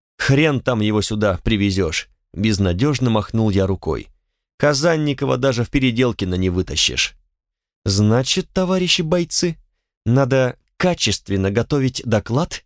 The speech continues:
и конкретные предложения», упрямо продолжила Ирина и сразу спросила: «А что вы на меня так смотрите?» «Ты группер, тебе видней, как и что докладывать», уклончиво ответил Спика.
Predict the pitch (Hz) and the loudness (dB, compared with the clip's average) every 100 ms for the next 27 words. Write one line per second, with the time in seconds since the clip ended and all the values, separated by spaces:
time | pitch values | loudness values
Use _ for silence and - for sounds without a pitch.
0 | - 156 147 131 139 139 - 135 123 127 | -4 0 2 2 2 0 0 -2 0 0
1 | 127 123 139 95 - - _ _ _ - | 2 2 0 -2 -8 -16 _ _ _ -2
2 | 127 101 113 135 170 160 147 127 123 123 | -2 0 2 2 2 0 0 0 2 2
3 | 113 104 - 98 143 - - _ _ - | 0 0 0 2 2 0 -4 _ _ -2
4 | 165 143 156 156 180 165 - 135 - 104 | 0 2 0 0 0 -2 -2 -2 0 0
5 | 107 107 _ _ _ _ _ - 127 127 | 0 -2 _ _ _ _ _ 0 0 0
6 | - _ - 214 214 214 196 180 165 165 | -2 _ -2 0 0 0 0 0 0 -2
7 | - 147 - 156 147 95 85 - - _ | -4 -4 -2 -2 -2 -4 -4 -6 -8 _
8 | _ _ _ _ _ _ _ - 185 190 | _ _ _ _ _ _ _ 0 2 2
9 | 123 113 160 - 101 - _ _ _ - | 0 0 0 0 -4 -4 _ _ _ -4
10 | 123 120 156 151 107 139 107 113 - 101 | 0 2 2 2 2 0 0 -2 0 -2
11 | - 95 - - 127 120 120 107 82 65 | 0 -2 -2 -2 0 2 2 0 -2 -8
12 | - - _ - 131 131 143 139 - 135 | -12 -16 _ -2 0 2 2 0 0 0
13 | 107 98 98 101 - - 92 - | 0 0 0 -2 -2 0 -2 -4